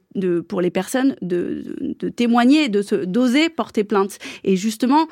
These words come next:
euh, porter plainte quand on a été victime de violences policières, ça veut dire parfois franchir la porte à nouveau d'un commissariat,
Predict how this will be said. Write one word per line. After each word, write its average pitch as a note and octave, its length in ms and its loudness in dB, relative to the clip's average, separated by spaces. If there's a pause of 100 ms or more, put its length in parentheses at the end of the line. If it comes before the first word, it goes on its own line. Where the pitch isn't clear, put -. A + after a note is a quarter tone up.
(280)
euh, F#3 100 0
porter A#3+ 400 -2
plainte C4+ 420 2
quand G#3+ 300 -4
on A3 60 2
a G#3 40 2
été G3+ 180 -2
victime A3 360 2
de G#3+ 80 2
violences G#3 320 -2
policières, G#3 320 -2
ça C#4 120 -2
veut A#3+ 60 0
dire A3 140 -2
parfois D4 320 -2
franchir C#4 480 -2
la C4+ 100 2
porte A3+ 300 -4
à G#3+ 80 2
nouveau G#3+ 300 2
d'un G3+ 180 0
commissariat, G#3 580 0